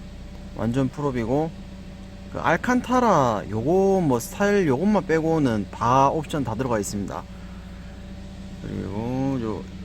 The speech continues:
에이치유디, 자, 요거는 이제 뭐 내비, 속도, 어, 뭐 방지턱,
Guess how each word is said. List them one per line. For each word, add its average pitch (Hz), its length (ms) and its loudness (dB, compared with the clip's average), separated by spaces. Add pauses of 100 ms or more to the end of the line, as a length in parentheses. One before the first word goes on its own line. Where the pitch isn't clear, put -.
(160)
에이치유디, 180 840 2 (2750)
자, 107 220 -8 (100)
요거는 139 680 6
이제 117 380 4 (680)
뭐 113 180 2
내비, 123 560 6 (140)
속도, - 580 2 (1300)
어, 78 640 -2
뭐 104 200 -2
방지턱, 110 720 0